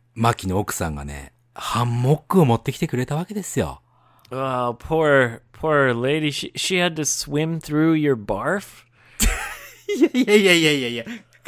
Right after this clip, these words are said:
Speaker 1: 彼女は俺の前は、前を行ってたから、それは大丈夫ですよ。
Speaker 2: <laughs>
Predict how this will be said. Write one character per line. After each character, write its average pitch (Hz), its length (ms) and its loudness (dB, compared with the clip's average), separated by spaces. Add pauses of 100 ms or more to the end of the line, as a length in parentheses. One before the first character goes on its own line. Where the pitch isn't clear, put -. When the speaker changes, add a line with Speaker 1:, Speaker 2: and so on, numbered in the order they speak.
(240)
Speaker 1:
彼 226 80 -4
女 135 220 -2
は 123 140 0 (280)
俺 165 160 4
の 160 100 6
前 175 300 6
は、 123 280 6
前 180 200 6
を 123 100 6
行 98 80 -2
っ - 20 -12
て 90 80 -6
た 87 80 -4
か 82 80 -6
ら、 85 100 -6
そ - 100 -8
れ 107 80 0
は 104 60 0
大 87 200 -4
丈 80 120 -10
夫 60 80 -20
で 64 80 -20
す - 100 -20
よ。 - 100 -20 (140)
Speaker 2:
<laughs> - 1900 -12